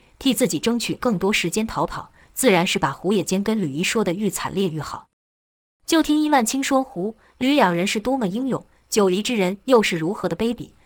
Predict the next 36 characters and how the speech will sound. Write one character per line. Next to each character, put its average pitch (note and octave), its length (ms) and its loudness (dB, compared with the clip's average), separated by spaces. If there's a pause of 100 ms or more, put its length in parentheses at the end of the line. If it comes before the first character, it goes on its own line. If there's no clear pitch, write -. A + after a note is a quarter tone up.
(140)
或 C4+ 220 2
于 G#3 100 0
暗 A#3 180 2
中 A#3 160 -2
埋 F3+ 220 -2
伏， - 240 -12 (240)
或 - 160 2
下 A3+ 220 4
毒， D#3 260 -8 (240)
吕 A3+ 140 2
姨 A3+ 180 0
一 B3 60 -2
个 B3+ 80 4
大 B3 200 4
意 F#3+ 280 -6
还 G3 160 2
中 A#3 180 0
了 E3 80 0
敌 D#3+ 220 -4
人 A#3+ 80 -2
的 G#3 80 -2
陷 G#3+ 200 -2
阱， - 200 -8 (260)
被 A3 140 6
九 E3 160 2
黎 D#3 120 -2
抓 G#3 220 0
去 G3 100 -4
当 F3+ 160 -2
人 D3 160 -6
质， - 220 -6 (240)
自 B3+ 160 -2
己 D3+ 100 -4
一 G#3+ 140 -2
行 F#3 180 -2
人 F3 240 -2